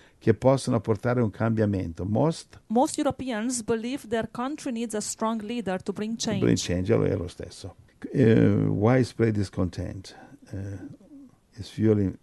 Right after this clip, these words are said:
Speaker 1: populism across Europe. Ehm, ho tradotto il titolo, non ancora?
Speaker 2: Sì, lo hai
Speaker 1: Ho
Speaker 2: tradotto,
Speaker 1: tradotto.
Speaker 2: sì.
Speaker 1: E allora c'è, eh, il giornale dice, "C'è un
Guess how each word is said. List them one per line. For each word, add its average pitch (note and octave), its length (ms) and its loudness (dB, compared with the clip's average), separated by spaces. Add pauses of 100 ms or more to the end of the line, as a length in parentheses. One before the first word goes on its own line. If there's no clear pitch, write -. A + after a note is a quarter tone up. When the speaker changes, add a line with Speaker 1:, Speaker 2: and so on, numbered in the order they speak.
(140)
Speaker 1:
populism F#2 560 -2
across F2 340 -8
Europe. G#2 340 -2 (500)
Ehm, G#2+ 680 4 (1000)
ho - 60 -4
tradotto A2 400 2
il F#2+ 100 0
titolo, G2+ 340 -4
non F#2 160 -4
ancora? F2+ 340 -12 (320)
Speaker 2:
Sì, A3 240 -8
lo G3 60 -10
hai F3+ 60 -10
Speaker 1:
Ho F#3 40 -12
Speaker 2:
tradotto, F#3 340 -4
Speaker 1:
tradotto. F#3+ 60 -6 (220)
Speaker 2:
sì. - 420 -16
Speaker 1:
E - 40 -2
allora B2+ 400 4
c'è, - 180 2
eh, C3 400 8
il A2 60 4
giornale B2+ 320 4
dice, A2 300 2
"C'è C#3+ 260 4
un A2+ 320 4